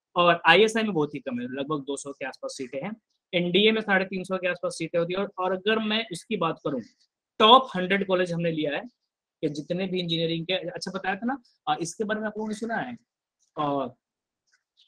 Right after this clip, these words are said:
जो government institutes, अ, जितने college हैं आपके आईआईटी का, एनआईटी या engineering या medical, इन सब के लिए एक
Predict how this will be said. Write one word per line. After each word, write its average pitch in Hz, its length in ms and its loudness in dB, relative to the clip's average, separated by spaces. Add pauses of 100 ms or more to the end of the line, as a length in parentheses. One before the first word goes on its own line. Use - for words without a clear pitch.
जो 180 280 2
government 170 680 2
institutes, 175 760 -6 (540)
अ, 156 160 2
जितने 202 540 -2 (400)
college 170 440 6
हैं 160 120 -2
आपके 151 440 -4
आईआईटी 147 540 -4
का, 147 480 -4
एनआईटी 143 540 -4 (240)
या 180 280 2 (580)
engineering 156 580 0
या 156 80 -2
medical, 147 440 -2
इन 165 60 -4
सब 165 140 -6
के - 140 -8
लिए 170 160 -2
एक 170 80 -4